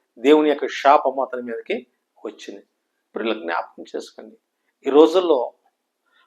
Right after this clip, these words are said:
పాపమును దాచిపెట్టుకొని పాపములు జీవిస్తున్న మనము అనేకమైన తెగులు చేత, అనేకమైన రోగముల చేత మనము పట్టబడుతున్నామండి.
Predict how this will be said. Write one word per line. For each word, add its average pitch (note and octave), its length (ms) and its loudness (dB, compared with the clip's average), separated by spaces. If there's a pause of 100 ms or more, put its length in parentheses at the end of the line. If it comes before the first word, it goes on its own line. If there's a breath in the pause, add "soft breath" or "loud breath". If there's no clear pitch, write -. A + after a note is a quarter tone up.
(200)
పాపమును E3+ 520 4
దాచిపెట్టుకొని C3 920 -6 (460)
పాపములు D#3+ 460 6
జీవిస్తున్న C#3+ 580 -8
మనము B2+ 540 -6 (400)
అనేకమైన C4+ 720 6
తెగులు A3+ 480 6
చేత, G#3+ 320 4
అనేకమైన G3 420 2
రోగముల F#3 520 6 (100)
చేత D#3+ 140 2
మనము C#3 400 -4 (320)
పట్టబడుతున్నామండి. C3+ 920 -2